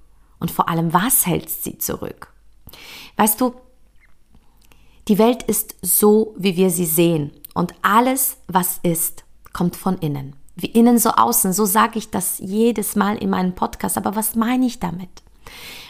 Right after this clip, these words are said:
Weißt du, wir sind alle geprägt. Und wir haben alle unsere Geschichten. Und jede Geschichte ist so einzigartig. Und, äh, diese Frau hat mir tatsächlich in diesem Gespräch gesagt,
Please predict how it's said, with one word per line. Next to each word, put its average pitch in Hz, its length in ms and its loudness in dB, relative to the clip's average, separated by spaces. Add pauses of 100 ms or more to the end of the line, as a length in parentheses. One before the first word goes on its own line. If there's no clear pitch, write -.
Weißt 214 240 0
du, 247 140 -2 (180)
wir 214 80 -2
sind 208 240 0
alle 180 280 2
geprägt. - 680 -10 (840)
Und 190 180 4
wir 190 160 4
haben 202 180 4 (100)
alle 202 480 4 (460)
unsere 165 800 -2 (1200)
Geschichten. 156 720 -4 (1120)
Und 190 220 0
jede 220 280 0
Geschichte 220 440 -6
ist - 140 -6
so - 120 -6
einzigartig. 180 840 -4
Und, 180 340 -6
äh, 185 160 -4 (480)
diese 214 220 -4
Frau 240 320 0
hat - 260 -8
mir 190 240 -2 (220)
tatsächlich 196 800 -4
in 185 80 -4
diesem 190 260 -6
Gespräch - 540 -8
gesagt, - 480 -6